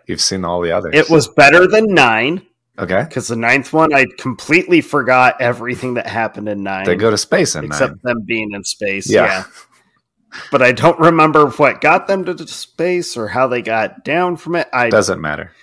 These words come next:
Speaker 2: nine sucked. We're gonna leave it at that. But Fast X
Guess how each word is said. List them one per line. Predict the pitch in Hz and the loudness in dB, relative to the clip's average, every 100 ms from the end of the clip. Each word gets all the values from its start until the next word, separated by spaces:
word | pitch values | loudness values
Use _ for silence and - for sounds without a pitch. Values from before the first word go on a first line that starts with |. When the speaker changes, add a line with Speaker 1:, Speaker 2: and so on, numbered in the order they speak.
| _ _ | _ _
Speaker 2:
nine | 147 185 190 | 2 4 4
sucked. | - - 135 123 - - | 2 2 2 2 -2 -18
We're | 131 135 | -10 -4
gonna | 147 139 | -2 0
leave | 123 120 | 0 -2
it | 113 | -4
at | 104 | -4
that. | 101 92 - - | -4 -6 -8 -4
But | 131 | -2
Fast | - 190 202 - | 2 2 2 2
X | 165 160 - - - | 2 2 0 -10 -16